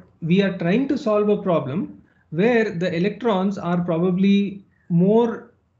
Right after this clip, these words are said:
uh, they can be described better as being localized rather than being delocalized. Okay. Um,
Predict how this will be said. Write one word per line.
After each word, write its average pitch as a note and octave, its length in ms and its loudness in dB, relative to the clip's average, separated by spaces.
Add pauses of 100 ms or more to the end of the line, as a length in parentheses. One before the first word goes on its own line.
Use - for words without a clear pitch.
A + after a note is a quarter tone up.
(380)
uh, D#3+ 440 -6
they E3 140 0
can F#3+ 200 2
be F3+ 80 0
described F3+ 580 0
better F#3+ 380 0
as D#3+ 200 -2
being E3 360 2
localized F3+ 600 -2 (120)
rather D#3 220 0
than F3 260 -2
being D#3+ 280 2
delocalized. C3 640 -4 (160)
Okay. F3+ 200 -8 (920)
Um, D#3+ 520 -4